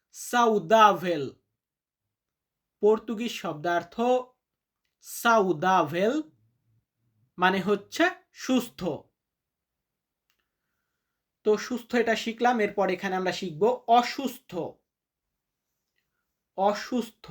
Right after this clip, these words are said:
এটাকে পর্তুগিজ ভাষাতে বলা হয় দুয়েন্তে। পর্তুগিজ শব্দ দুয়েন্তে মানে হচ্ছে অসুস্থ,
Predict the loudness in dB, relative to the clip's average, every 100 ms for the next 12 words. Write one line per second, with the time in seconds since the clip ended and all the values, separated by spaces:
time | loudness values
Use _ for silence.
0 | 0 0 0 -6 -8 -4 -4 -4 -2 -2
1 | -2 -4 -4 -4 -4 -8 -8 -6 -4 -2
2 | -4 -2 -2 -2 -4 _ _ _ _ -12
3 | -2 2 4 4 2 -2 -6 -6 -6 -10
4 | _ _ _ _ _ _ _ _ _ _
5 | _ _ _ _ _ _ _ _ _ _
6 | 0 2 2 0 -8 -6 -6 -6 -10 -8
7 | -8 -2 0 0 -2 -10 -10 -4 2 2
8 | 2 -2 -6 -2 0 -2 -8 _ -4 -4
9 | -2 -6 -6 -6 -2 0 0 -2 -6 -10